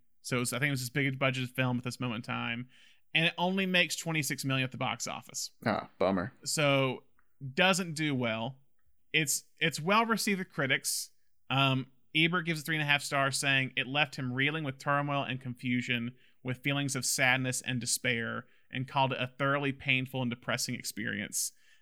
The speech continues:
Speaker 1: Uh, but it must be said, one that has been powerfully written, directed, and acted. Um, and, and some people kinda say, like, it kind of predates the, like, the darker kind of horror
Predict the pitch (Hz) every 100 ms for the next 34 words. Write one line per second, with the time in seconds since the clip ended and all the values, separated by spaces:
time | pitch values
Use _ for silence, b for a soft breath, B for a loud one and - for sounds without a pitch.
0 | b 127 131 120 143 147 165 - 151 135
1 | 151 135 127 143 147 143 139 131 139 135
2 | 131 123 127 113 127 120 123 117 117 117
3 | - 107 - b b b b _ 139 143
4 | 143 139 135 135 - _ _ _ _ _
5 | - - 165 175 170 - 214 202 208 185
6 | 151 170 151 147 - 185 180 165 - _
7 | _ _ _ - - 196 196 135 156 156
8 | 160 - - 147 139 139 127 - - -
9 | _ _ _ _ _ _ _ - 135 143
10 | 120 139 139 139 160 151 135 160 156 139
11 | 131 139 135 147 151 151 160